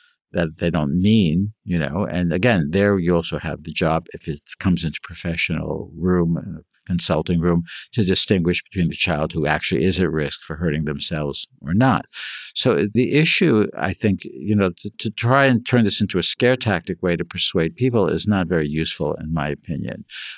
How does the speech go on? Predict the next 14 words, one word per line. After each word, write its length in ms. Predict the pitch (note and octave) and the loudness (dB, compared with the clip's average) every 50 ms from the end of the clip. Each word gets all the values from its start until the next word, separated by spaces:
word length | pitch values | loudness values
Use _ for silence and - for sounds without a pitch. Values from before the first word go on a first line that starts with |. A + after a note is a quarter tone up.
| - _ | -10 _
I 100 | - G2+ | -6 -6
think 300 | - - C3+ C#3 C3 - | 2 4 4 4 4 4
the 180 | - A#2 G#2+ G#2 | 2 2 4 4
issue 340 | G#2 - - - G#2 F#2+ | 2 2 2 2 2 4
is 200 | F#2+ F#2 E2+ - | 4 2 0 0
really, 260 | F#2+ F#2+ F#2 F2+ F2 F2+ | 0 2 2 4 2 2
yes, 380 | F#2 G#2+ G#2 G#2 G#2 - - | 2 2 2 2 2 0 -2
it's 220 | - F#2 - - - | -4 -4 -2 -4 -4
true 500 | - - - - G#2 F#2+ F#2+ G#2+ A#2+ A2+ | -2 -2 0 2 2 4 4 4 2 2
that 160 | G2+ F#2 E2 | 0 0 0
many 300 | F2 F#2+ G2+ G2+ G#2 F#2+ | 2 2 2 2 2 2
adult 460 | - E2 D#2 D2+ F#2 F#2+ G2 F#2+ - _ _ _ | 0 -2 -2 0 2 2 2 0 -2 _ _ _
trans 480 | - - - F2+ F2 F2 E2+ E2 - | -6 -2 0 2 2 2 2 0 -2
people 520 | - - - E2 - - F2 F2+ G2 G#2 | -4 -2 -4 -4 -2 0 0 0 0 0